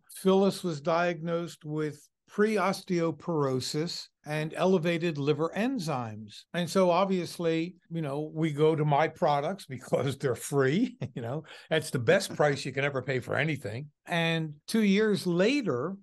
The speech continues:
Speaker 1: we went again for blood test. And of course, there's no elevated liver enzymes, and her bone density is fabulous. So there's not even a hint of osteoporosis.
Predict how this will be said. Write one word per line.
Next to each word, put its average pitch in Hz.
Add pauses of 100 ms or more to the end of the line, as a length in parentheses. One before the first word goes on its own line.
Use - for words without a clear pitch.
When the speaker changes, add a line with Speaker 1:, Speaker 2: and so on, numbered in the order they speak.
(160)
Speaker 1:
we 165
went 175
again 170
for 170
blood 160
test. 147
And 156
of 151
course, 175 (360)
there's 147
no 180
elevated 156
liver 135
enzymes, 123 (380)
and 165
her 165
bone 175
density 175
is 185
fabulous. 254
So 180
there's 160
not 185
even 170
a 160
hint 269 (340)
of 156
osteoporosis. 143